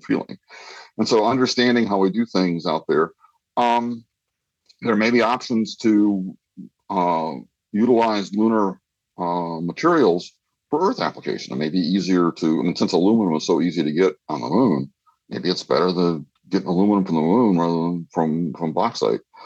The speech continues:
Uh, so, you know, those are all things that will have to play out. But it's, it's that ability to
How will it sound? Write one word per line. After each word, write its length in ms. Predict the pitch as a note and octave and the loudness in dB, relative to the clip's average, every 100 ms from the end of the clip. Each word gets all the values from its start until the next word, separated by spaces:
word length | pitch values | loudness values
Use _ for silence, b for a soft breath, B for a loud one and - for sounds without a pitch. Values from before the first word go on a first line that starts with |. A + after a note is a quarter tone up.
| B B _ | B B _
Uh, 380 | G2+ G2+ F#2 F#2+ | -2 0 0 0
so, 380 | F#2+ F#2+ F2+ F#2+ | 2 2 4 4
you 60 | |
know, 160 | G2 E2+ | 2 2
those 240 | E2 G#2+ | 2 2
are 60 | G#2+ | 2
all 220 | G#2 G#2 - | 2 0 0
things 300 | G2 F#2+ F2 | 2 2 2
that 120 | D2+ | 0
will 160 | D#2+ | 0
have 140 | F2+ - | -2 -6
to 80 | - | -6
play 220 | - F#2+ | -2 0
out. 280 | C3 G2 B B B B | 0 -2 B B B B
But 120 | - F#3 | 0 0
it's, 300 | E3 - - | 0 -2 -4
it's 200 | B2+ - | -4 -2
that 180 | B2+ | 0
ability 800 | A#2 G2+ A2+ C3 B2+ B2 A2+ G#2 - | 0 2 4 6 4 2 0 -4 -8
to 560 | - G#2 G2+ G2 F2 | -2 0 2 0 -2